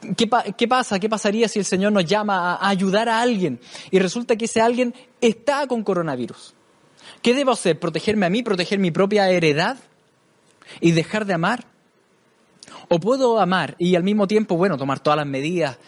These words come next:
¿no es cierto?, higiénicas necesarias, pero estar ahí presente y, y poder realmente ayudar al hermano?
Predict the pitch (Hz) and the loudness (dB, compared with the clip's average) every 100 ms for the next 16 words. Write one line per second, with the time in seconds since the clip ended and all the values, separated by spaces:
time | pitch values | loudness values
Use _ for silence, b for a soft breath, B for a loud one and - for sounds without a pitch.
0 | B - 127 170 165 - 160 147 - 156 | B -14 -4 -2 -2 0 0 0 -6 -10
1 | 147 - 165 - 196 190 170 156 151 - | -10 -4 -4 0 -2 -2 -6 -6 -8 -2
2 | 208 180 208 B B - 185 160 190 190 | -2 -2 -6 B B 0 0 0 -6 -4
3 | 220 220 208 294 311 - 98 _ _ _ | -4 -6 -6 -8 -8 -10 -12 _ _ _
4 | B B 175 180 165 156 - _ _ - | B B 2 4 4 0 -8 _ _ -2
5 | 185 165 185 214 202 196 214 233 233 - | 0 2 2 2 2 0 0 0 0 2
6 | 240 233 B B _ 175 170 160 147 147 | 2 2 B B _ -2 0 2 2 2
7 | 180 - 185 196 254 247 | 2 0 0 0 -2 -4